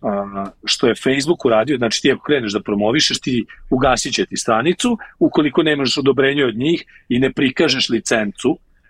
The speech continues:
da na teritoriji Srbije, na primer, imaš licencu za priređivanje igara na sreću putem elektronske komunikacije, dakle online. Facebook je čak i to limitirao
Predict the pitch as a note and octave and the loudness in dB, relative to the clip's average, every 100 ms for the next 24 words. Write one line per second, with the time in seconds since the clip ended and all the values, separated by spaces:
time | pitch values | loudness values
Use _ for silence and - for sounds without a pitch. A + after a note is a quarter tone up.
0 | _ B2 D3 C#3+ - B2 A#2 A2 - B2+ | _ -2 0 0 -2 -2 -2 -2 -2 -2
1 | B2 C#3 G#2 - E3+ F#3 A3+ G#3+ F3 - | 2 2 2 -2 0 2 2 2 0 0
2 | F3 E3+ D#3+ - - F3+ C#3+ A2+ G#2+ D3 | 2 2 -2 -8 -2 0 2 0 0 0
3 | D3 - A2 C3+ B2 _ _ - B2+ A#2+ | -2 -6 -2 0 0 _ _ -8 0 0
4 | A2+ B2 C3 G#2 A2 A#2 G#2+ - B2 - | 2 0 2 2 0 0 -4 -2 -2 0
5 | G#2+ - G#2 - B2 G2+ G2 - G#2 - | -4 -2 -4 0 0 0 -2 -2 -4 -2
6 | F#2 F2 G2 F#2 A2 F2+ F2 G#2 F#2 E2+ | -4 -2 0 0 0 0 0 0 0 0
7 | D#2 - _ _ _ _ - - - - | -8 -12 _ _ _ _ -14 -12 -12 -16
8 | - - _ _ _ _ _ - B2 C3+ | -16 -20 _ _ _ _ _ -2 0 2
9 | F#3 - A#2 E3 - - - - G3 A#2 | 0 0 0 0 -2 -4 -4 2 2 2
10 | F#2+ F#2+ - F#2+ F2+ B2+ D#3 | -4 -8 -6 -4 0 2 0